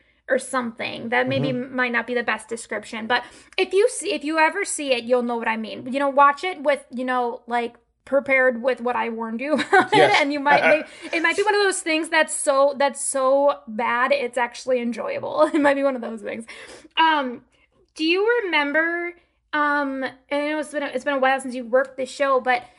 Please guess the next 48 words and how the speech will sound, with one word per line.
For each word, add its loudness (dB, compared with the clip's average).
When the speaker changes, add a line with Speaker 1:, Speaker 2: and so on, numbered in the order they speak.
Speaker 1:
and -2
yeah, 4
obviously, -2
you 0
know, -4
you're -4
in, -6
you're 2
on, 0
like, -4
this -10
whole 2
other, 0
like, -10
element 0
of -8
the -4
show. -10
But 2
do -10
you -4
remember -2
the -8
set -4
for -2
your -2
shows 0
when -6
you -2
were, -4
when -4
you -2
were 0
part -2
of -4
Lucky -6
Stiff? -6
Do -10
you -4
remember -2
what -2
the -8
set -8
situation -10
was? -10
Speaker 2:
No, 4
I 4
didn't. -2